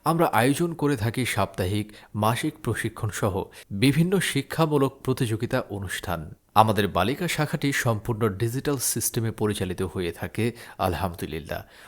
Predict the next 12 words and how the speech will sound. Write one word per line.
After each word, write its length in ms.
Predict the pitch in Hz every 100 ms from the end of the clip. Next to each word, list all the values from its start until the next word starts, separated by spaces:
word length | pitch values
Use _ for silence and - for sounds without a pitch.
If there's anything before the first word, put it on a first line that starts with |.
| -
অত্যাধুনিক 600 | 143 - 214 147 151 165 -
প্রযুক্তি 420 | 127 156 160 151
নির্ভর 440 | 127 101 117 113
স্ক্রিন 420 | 104 - 123 113
টিভি, 380 | 98 98 101 107 - - -
সাউন্ড 440 | - 120 139 160
সিস্টেমের 480 | - 131 - 110 98
মাধ্যমে 460 | 90 87 - 98
পাঠদান 540 | 90 - 85 82 104 104
প্রদান 320 | - 104 104
করা 220 | 95 76
হয়। 320 | 87 82 65